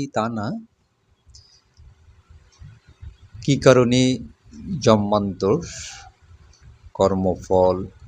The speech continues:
বিপাক এগুলাকে আমরা ধারণ করি, আহ,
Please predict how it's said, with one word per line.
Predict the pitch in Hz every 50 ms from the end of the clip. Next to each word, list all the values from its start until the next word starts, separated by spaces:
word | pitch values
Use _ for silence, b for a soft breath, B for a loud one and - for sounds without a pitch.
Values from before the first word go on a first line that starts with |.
| - -
বিপাক | 87 80 90 95 92 - - 95 95 104 - - - - - - _ _ _ _ _ _ _ -
এগুলাকে | - 92 85 87 98 101 98 - -
আমরা | 107 95 98 98 104 95
ধারণ | - - - 98 104 101 101 95
করি, | - - 98 98 113 151 185 - - - - - - - - _ _ - - - - - B B B B B B B B B B _ _ _ _ - - - - - _ _ _ - _ -
আহ, | 107 95 92 92 92 90 90 90 90 90 92 95